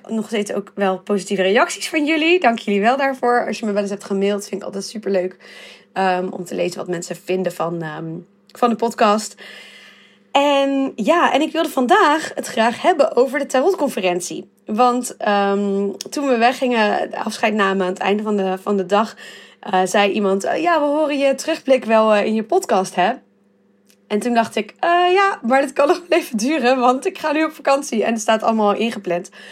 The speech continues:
Dus, ehm, ja, dat, ehm, is, eh, voor mij dus, het voelt alweer als een soort van een leven geleden dat de conferentie was. En, eh, maar ik dacht, ja, ik wil er toch nog wel even op terugblikken en een paar dingen,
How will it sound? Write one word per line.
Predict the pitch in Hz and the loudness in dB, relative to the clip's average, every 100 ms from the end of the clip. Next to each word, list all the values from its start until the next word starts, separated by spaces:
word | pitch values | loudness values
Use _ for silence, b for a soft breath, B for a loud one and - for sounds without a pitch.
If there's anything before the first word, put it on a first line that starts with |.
| B B B B B | B B B B B
Dus, | 214 220 - | -2 0 2
ehm, | 202 196 196 196 190 _ b b b - | 2 4 2 0 -4 _ b b b -8
ja, | - 190 165 - | 0 2 2 -4
dat, | - 214 214 | -2 -2 0
ehm, | 208 196 196 190 185 185 190 _ _ _ _ _ _ _ _ _ _ _ _ | 2 2 2 2 0 -4 -8 _ _ _ _ _ _ _ _ _ _ _ _
is, | 247 - | -2 0
eh, | 226 202 190 185 180 - | 2 4 4 4 2 -2
voor | 190 226 | -2 0
mij | 220 | 2
dus, | 220 214 - _ _ - | 2 -2 -6 _ _ -12
het | 202 | -10
voelt | - 254 - | -4 -4 0
alweer | 208 208 202 | 0 2 2
als | 185 208 | 2 0
een | 196 | -4
soort | 220 202 | -4 -4
van | 190 190 | 0 0
een | 185 196 | 2 2
leven | 196 202 202 | 2 0 -2
geleden | 185 190 190 175 170 | 0 2 2 0 -2
dat | 175 170 | -4 -6
de | - 170 _ | -8 -8 _
conferentie | - 185 170 202 285 - 170 | -8 -6 -2 -2 -2 -4 -4
was. | 156 165 - B B B B B | -4 -6 -10 B B B B B
En, | - 190 196 | 0 2 4
eh, | 196 185 185 | 4 4 4
maar | 196 | 2
ik | 226 | 2
dacht, | 226 226 | 2 2
ja, | 277 - | 2 0
ik | 208 | 0
wil | 233 240 | -2 0
er | 254 | -2
toch | - 302 | -4 -8
nog | - 226 | -6 -2
wel | 233 | 0
even | 277 254 | 0 0
op | 196 | -4
terugblikken | - - 254 254 262 262 | -6 -8 -4 0 0 0
en | - | 0
een | 196 190 | 0 0
paar | 214 208 | 0 0
dingen, | 208 190 185 | 2 2 0